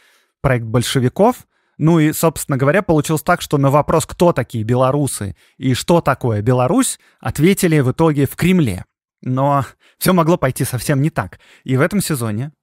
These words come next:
мы будем рассказывать о разных людях. Белорусах, евреях, литовцах, русских, которые жили на закате империи на тех территориях, которые занимает современная Беларусь,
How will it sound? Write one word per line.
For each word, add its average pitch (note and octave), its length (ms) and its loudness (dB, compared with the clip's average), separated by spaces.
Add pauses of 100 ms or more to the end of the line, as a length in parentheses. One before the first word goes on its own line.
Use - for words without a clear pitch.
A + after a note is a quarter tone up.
(240)
мы C3 240 0
будем E3+ 280 0
рассказывать E3 640 0
о C#3+ 200 4
разных C#3 480 0
людях. - 500 -8 (500)
Белорусах, C#3 840 0
евреях, C3 720 -2
литовцах, C3 840 -4
русских, C3 580 -4
которые C#3+ 360 -4
жили D3+ 200 0
на C3 140 -2
закате B2 360 -4
империи F3 380 0
на A#2+ 140 -4
тех - 180 -4
территориях, F3+ 540 -4
которые D#3 420 -4
занимает A#2+ 480 -4
современная C3 520 -4
Беларусь, D3+ 520 -4